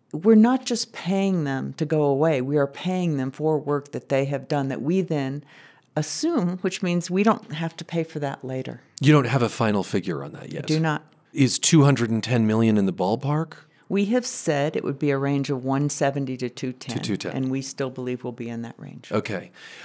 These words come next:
Speaker 2: My dad taught me that when something goes awry, you should ask, "What's my part in this?"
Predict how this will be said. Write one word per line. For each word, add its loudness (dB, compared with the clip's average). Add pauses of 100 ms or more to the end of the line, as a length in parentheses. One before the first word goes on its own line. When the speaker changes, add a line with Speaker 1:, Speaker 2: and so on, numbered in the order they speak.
(160)
Speaker 2:
My 4
dad 2
taught 2
me 2
that 2
when 2
something 2
goes 2
awry, -2
you 0
should -2
ask, -4
"What's -4
my -2
part -4
in -6
this?" -6